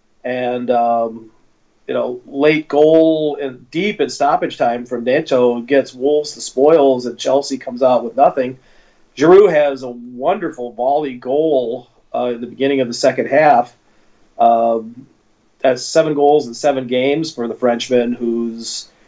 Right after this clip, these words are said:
as the late Stuart Scott would say, "Call him butter," because he's on a roll. He's just, uh, been lights out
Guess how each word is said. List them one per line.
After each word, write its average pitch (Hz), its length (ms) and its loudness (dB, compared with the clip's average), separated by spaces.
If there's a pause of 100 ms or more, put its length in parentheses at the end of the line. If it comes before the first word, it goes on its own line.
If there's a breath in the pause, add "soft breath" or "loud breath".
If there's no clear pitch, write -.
(120 soft breath)
as 131 200 0
the 135 60 4
late 143 200 4
Stuart 135 360 2
Scott 139 340 4
would 131 120 -2
say, 123 280 -4
"Call 139 260 0
him 127 120 -6
butter," 151 280 4
because 123 340 -12
he's 127 120 -10
on 117 100 -6
a 110 60 -12
roll. 135 480 -2 (420)
He's 160 300 -4
just, 143 420 -2
uh, 123 340 -2 (120)
been 127 140 -4
lights 139 340 2
out 135 440 0